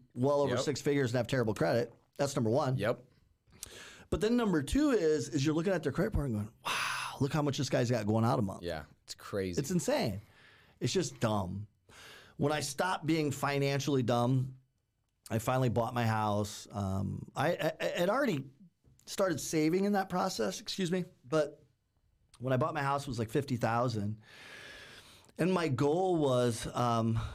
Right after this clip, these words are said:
Speaker 1: you know, we, we talk about this, like, Grant Cardone, right? Like,
Speaker 2: Mm-hmm.
Speaker 1: so, um, what I realized is in the first beginning stages of not being financially dumb,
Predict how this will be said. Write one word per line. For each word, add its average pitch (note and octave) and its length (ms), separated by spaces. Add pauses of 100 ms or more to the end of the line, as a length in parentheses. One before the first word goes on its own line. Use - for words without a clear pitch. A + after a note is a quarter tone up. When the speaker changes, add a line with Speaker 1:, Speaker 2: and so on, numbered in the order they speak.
(120)
Speaker 1:
you B2 80
know, A#2+ 80
we, A#2+ 140
we B2+ 160
talk B2 160
about A#2 120
this, A2 120
like, A2 100
Grant B2 260
Cardone, A2 460
right? G2+ 340
Like, G2 120
Speaker 2:
Mm-hmm. G#2 60
Speaker 1:
so, A2 560
um, G#2 520 (220)
what B2+ 240
I E3+ 160
realized A2 1000
is G#2 800 (160)
in C3 120
the A#2 80
first D3+ 400
beginning B2 400
stages G#2+ 420
of G2 140
not B2+ 280
being A2+ 200
financially G#2 420
dumb, G2 320